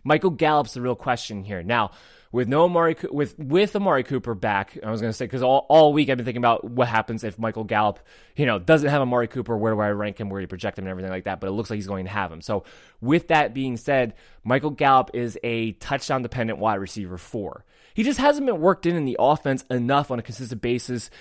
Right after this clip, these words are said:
since he's been back from his injury to be able to actually play him blindly, right? Because they were in a situation where Amari Cooper could get twelve targets, but Michael Gallup was gonna sit there and get eight to ten targets too and be just worked in. That hasn't been the case.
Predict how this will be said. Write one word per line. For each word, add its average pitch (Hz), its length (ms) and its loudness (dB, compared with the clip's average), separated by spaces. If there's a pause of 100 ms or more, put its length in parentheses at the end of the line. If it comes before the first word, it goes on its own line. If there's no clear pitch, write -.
since 165 280 -4
he's 170 140 -6
been 147 260 -4
back 131 300 2
from 127 120 -6
his 117 200 -8
injury 135 520 0 (380)
to 151 80 0
be 160 220 2
able 156 340 2
to 143 500 0
actually 143 400 0
play 143 420 -2
him 131 440 -4
blindly, 117 560 -2
right? 120 340 -2 (200)
Because 143 220 0
they 214 80 6
were 269 60 4
in 254 40 2
a 233 40 2
situation 165 600 -4
where 135 260 4
Amari 156 240 2
Cooper 185 280 -2
could 156 120 -4
get 139 140 -4
twelve 139 260 -2
targets, 127 380 -4
but 117 160 -2
Michael 131 240 -2
Gallup 127 260 0
was 117 120 -10
gonna 117 160 -6
sit - 180 -12
there 123 140 -2
and 120 100 -6
get 117 160 -8
eight 113 140 -8
to 131 80 -8
ten 120 260 -8
targets 113 360 -6
too 135 300 -2 (220)
and 123 120 -2
be 127 120 -2
just 127 240 -6
worked 120 260 -4
in. 104 160 -2
That 113 140 -4
hasn't 143 480 0
been 131 240 0
the 117 80 -6
case. - 460 -4